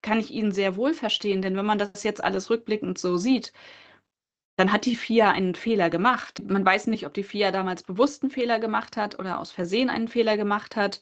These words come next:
Ähm, es gibt durchaus Gerüchte, die besagen, dass, äh, der damalige fia-Präsident Max Mosley nicht wollte, dass Ferrari Weltmeister wird. Denn es war ein Jahr, da gab's ja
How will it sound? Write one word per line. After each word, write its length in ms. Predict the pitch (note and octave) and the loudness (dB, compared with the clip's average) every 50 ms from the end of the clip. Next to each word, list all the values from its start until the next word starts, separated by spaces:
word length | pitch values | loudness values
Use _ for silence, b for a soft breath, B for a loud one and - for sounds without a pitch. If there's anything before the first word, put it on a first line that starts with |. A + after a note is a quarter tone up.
| B B B B B B B B | B B B B B B B B
Ähm, 460 | F3+ F3+ F#3 F3+ F3+ F3+ F3+ - - | 0 2 2 2 2 0 -2 -4 -8
es 180 | - - F3 - | -10 -12 -8 -2
gibt 220 | - G#3 G3 - | -2 0 2 4
durchaus 380 | G3 F#3 F#3 G3 - F3 E3+ - | 4 2 2 2 -2 -6 -6 -4
Gerüchte, 420 | - F3+ F3 F#3+ F#3+ - - F3+ | -2 2 2 2 2 2 -4 -4
die 140 | F3 F3+ F3+ | -2 -2 -2
besagen, 520 | E3 F3 E3 F#3 F3+ E3+ F3 F3 F3+ F3+ E3 | 0 0 2 4 4 6 6 4 4 0 0
dass, 300 | E3+ E3+ - - - - | -2 -4 -6 -8 -6 -4
äh, 280 | - D#3 C#3+ C#3+ - | -2 0 0 -2 -2
der 160 | - E3 E3 | -2 -4 -2
damalige 440 | F3 F3 E3+ E3+ E3 E3 E3+ E3+ F3+ | -2 0 0 2 2 2 2 0 0
fia-Präsident 800 | - - F#3 F#3 F3 E3+ - - F#3+ F#3 F#3 E3 F3 E3+ E3+ - | -2 0 2 2 2 2 0 -2 -2 -2 2 2 2 2 2 0
Max 240 | - F3 E3+ - - | -4 -4 -4 -2 0
Mosley 480 | F#3+ G3+ G3+ - A3 G3+ G3 G3+ G3+ b b b b b b b b | 0 0 2 4 6 6 6 6 4 b b b b b b b b
nicht 540 | F3+ F#3 F#3+ G3 G#3+ A3 - - - - G#3 | 2 4 6 6 6 4 0 -8 -8 -2 4
wollte, 420 | G#3+ G#3+ A3 A#3 A#3+ B3+ B3 A#3 | 4 6 6 6 4 2 0 0
dass 160 | A3 A3 - | 0 -4 -2
Ferrari 440 | - A3 G3+ G3+ G#3 G#3+ A3+ A#3 A3 | 0 0 4 4 4 4 4 2 0
Weltmeister 540 | A3+ A3 A3 A3 A3 A3 A3 - A3 A3 G#3 | 0 0 0 0 -2 -2 -2 -2 -2 -2 0
wird. 240 | G#3+ B3 C4 - B B B B B B B | 0 -2 -2 -4 B B B B B B B
Denn 100 | B F3 | B 0
es 120 | F#3 F#3+ G3+ | 0 4 6
war 100 | G3+ G3+ | 6 6
ein 120 | G3+ G3+ | 6 6
Jahr, 220 | F#3+ F3+ F#3 G#3+ A3 | 6 6 6 6 4
da 80 | A3 G3 | 4 2
gab's 280 | F#3+ G3 - - - | 0 -2 -2 -4 -2
ja 260 | A3+ G#3+ G3+ G3 F#3+ | 0 2 2 2 0